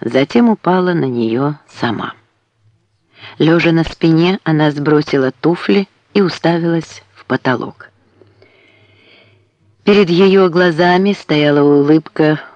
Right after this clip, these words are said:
Логана в тот момент, когда он уходил из комнаты для выяснения отношений. Дэнни стукнула кулаком по жёсткому матрацу.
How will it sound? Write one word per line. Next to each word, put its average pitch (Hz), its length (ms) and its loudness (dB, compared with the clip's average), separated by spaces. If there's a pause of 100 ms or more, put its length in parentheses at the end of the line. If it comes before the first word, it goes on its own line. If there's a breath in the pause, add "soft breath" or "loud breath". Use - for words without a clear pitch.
(120 loud breath)
Логана 117 760 -2
в - 80 -20
тот 139 240 -2
момент, 143 520 0
когда 139 500 0
он 180 220 0
уходил 165 680 -2
из 160 200 -4
комнаты 160 560 -2
для 143 200 -2
выяснения 139 720 -2
отношений. - 720 -6 (760)
Дэнни 135 340 0
стукнула 123 640 -2
кулаком 165 580 -2 (280 soft breath)
по 139 260 0
жёсткому 135 640 -2
матрацу. - 640 -6